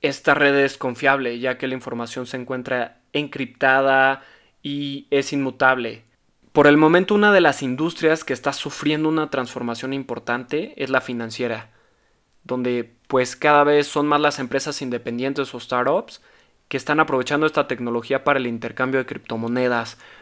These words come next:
No sé si ustedes estén muy familiarizados con el tema, pero no se preocupen porque tendremos todo un episodio dedicado exclusivamente a blockchain,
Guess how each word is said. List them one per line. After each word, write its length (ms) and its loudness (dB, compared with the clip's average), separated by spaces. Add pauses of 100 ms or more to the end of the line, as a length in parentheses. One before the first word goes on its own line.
(120)
No 140 0
sé 160 0
si 100 -4
ustedes 420 0 (300)
estén 380 -2
muy 160 4
familiarizados 720 0
con 120 -2
el 80 -2
tema, 360 2 (340)
pero 440 6
no 200 2
se 100 -2
preocupen 460 2
porque 220 0
tendremos 680 0
todo 320 6
un 140 0
episodio 580 0
dedicado 560 0
exclusivamente 1300 0
a 40 4
blockchain, 640 -2